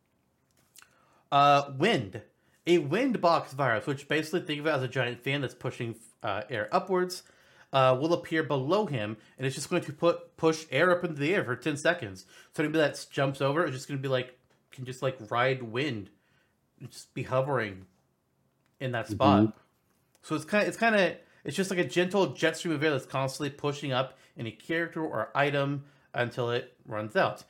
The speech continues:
Speaker 1: It will not, though, oh no, it will, in fact, actually assist trophies and Pokeball Pokemon who go over it, which would cause some interesting effects for some of them. Uh, if this is used in the air, the wind box will,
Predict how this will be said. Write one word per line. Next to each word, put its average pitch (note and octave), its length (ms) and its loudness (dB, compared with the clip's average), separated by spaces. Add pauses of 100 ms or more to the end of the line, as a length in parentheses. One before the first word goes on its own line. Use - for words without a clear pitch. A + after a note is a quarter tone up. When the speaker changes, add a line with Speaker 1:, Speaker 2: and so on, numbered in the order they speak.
(240)
Speaker 1:
It C#3+ 100 -2
will C#3 140 0
not, E3+ 380 0
though, D3 420 2
oh E3+ 120 6
no, F3+ 220 4
it C#3 180 -4
will, A3+ 220 2
in - 60 -6
fact, B2 220 0
actually C3 380 -4
assist C3+ 320 -6
trophies C3 400 -4
and E3 220 -2
Pokeball F3+ 400 -2
Pokemon A#2 320 -4
who A2+ 100 -6
go G#2 240 -6
over A2 260 -10
it, - 180 -12 (360)
which C3+ 180 -6
would D3 100 -6
cause C3 240 0
some B2+ 180 -10
interesting A#2+ 360 -10
effects G#2+ 320 -6
for B2 80 -12
some G#2 200 -10
of F#2+ 100 -14
them. G#2+ 220 -10 (840)
Uh, C#3+ 260 6
if D#3 80 -6
this E3 160 -8
is E3+ 120 -6
used B2+ 180 -8
in A#2+ 60 -6
the A#2+ 140 -6
air, F3+ 160 4
the D3 100 -4
wind C#3+ 160 -2
box C3+ 240 2
will, B2 180 -2